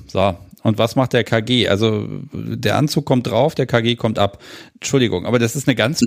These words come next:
Speaker 2: ja,
Speaker 1: praktische
Speaker 2: das
Speaker 1: Geschichte.
Speaker 2: ist, das
Speaker 1: Ich,
Speaker 2: ist eine
Speaker 1: ich
Speaker 2: ganz praktische Geschichte und genauso ist das auch. Äh, als die Herren sich ja, die etwas später in dieses Konstrukt irgendwie reinkamen, da mussten sie ja auch damit umgehen, dass an bestimmten Stellen halt, äh, die O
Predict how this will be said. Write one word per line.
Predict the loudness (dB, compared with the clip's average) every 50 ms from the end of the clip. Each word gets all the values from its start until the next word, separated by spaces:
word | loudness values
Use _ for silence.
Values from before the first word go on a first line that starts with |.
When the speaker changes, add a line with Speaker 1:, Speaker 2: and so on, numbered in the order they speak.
| 2
Speaker 2:
ja, | 2 0
Speaker 1:
praktische | 2 2 2 2 2 2
Speaker 2:
das | 0 0
Speaker 1:
Geschichte. | -2 0 0 2 2 2
Speaker 2:
ist, | 2 2 0 -2 -4 -8 -12 -14 -10 -2
das | 0 2 2
Speaker 1:
Ich, | 2 2
Speaker 2:
ist | 0 0 -2
eine | 0 0 2 2
Speaker 1:
ich | 2
Speaker 2:
ganz | 2 0 0 -2 -6
praktische | -4 -4 -4 -4 -4 -8 -6 -6 -6 -6
Geschichte | -4 -2 0 0 0 0 0 0 0 0 2
und | 2 0 -2 0
genauso | 0 2 2 4 2 2 0 0 -2 -2 -2
ist | -2 -4 -6 -6
das | -6 -6 -6
auch. | -6 -6 -8 -6 -6 -8 -10 _ _ _ -20 -20 -20 -20 -20 -20 -20 _ _ _
Äh, | -4 -4
als | -2 0 0 -2 0 0
die | 0 2
Herren | 2 0 -2 -2 -6 -6
sich | -4 -4 -4 -2 0
ja, | -2 -2
die | 0 2 0
etwas | 0 0 0 -2
später | -2 0 2 0 2 2 2 2
in | 2 0
dieses | -2 -4 -6 -6 -6 -2
Konstrukt | 0 0 0 0 0 0 -2 0 2
irgendwie | 0 0 0 0 -2 0
reinkamen, | 0 2 0 0 0 0 0 2 2 2
da | 0
mussten | 0 -2 -2 -2 -6 -4
sie | 0 2
ja | 2 2 2
auch | 0 -2 -2
damit | -2 -2 -2 -2 -4 -2
umgehen, | -4 -2 -2 0 2 2 2 2 0 -2 -8 -12 -14 -12 -12 -10 -12 -12 -14 _ _
dass | 0 0 0 0 -2 -6 -10
an | -4 -2 -2 -2
bestimmten | 0 -2 0 2 2 2 0 -2 -2 -2
Stellen | -2 2 2 2 2 2 2 0 -2 -6 -8
halt, | -6 -2 0 2 2 0 0 -6 -10 -6 0
äh, | 0 0 0
die | 0 -2 0
O | 0 2 0 0 -2